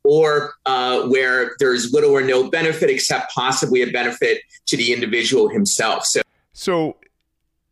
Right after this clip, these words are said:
Speaker 2: this, this ass clown, Somin here, Professor Somin,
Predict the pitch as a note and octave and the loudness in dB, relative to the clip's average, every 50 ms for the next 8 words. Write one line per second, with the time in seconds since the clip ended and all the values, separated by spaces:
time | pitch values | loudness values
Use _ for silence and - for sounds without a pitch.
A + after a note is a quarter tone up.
0 | _ _ _ _ _ _ _ _ _ - C#3 G3 A3 - - - - - G#2 F#2 | _ _ _ _ _ _ _ _ _ -4 -2 -2 -2 -2 -6 -10 -12 -16 -20 -20
1 | - A2+ C#3+ D3 - A2+ A2+ A2+ A2+ A2 - - G2 F2+ D#2 C#2+ C2 B1 B1+ - | -10 -8 -8 -6 -4 -2 -2 -2 -2 -4 -6 -6 -6 -6 -6 -8 -10 -12 -16 -20
2 | - _ _ _ _ _ _ _ _ _ _ _ _ _ _ _ _ _ _ _ | -20 _ _ _ _ _ _ _ _ _ _ _ _ _ _ _ _ _ _ _
3 | _ _ _ - - C3 A#2+ A2 F2 D2+ D2+ - _ - F#2+ G2+ E2+ D2 C2+ - | _ _ _ -8 -6 -4 -4 -4 -8 -12 -16 -18 _ -12 -10 -10 -10 -10 -14 -18
4 | - D#2+ - - A2 - - D#3 C#3+ - B2 - A#2 G2+ E2 - _ | -20 -18 -12 -10 -6 -4 -4 -4 -4 -6 -8 -8 -8 -8 -8 -10 _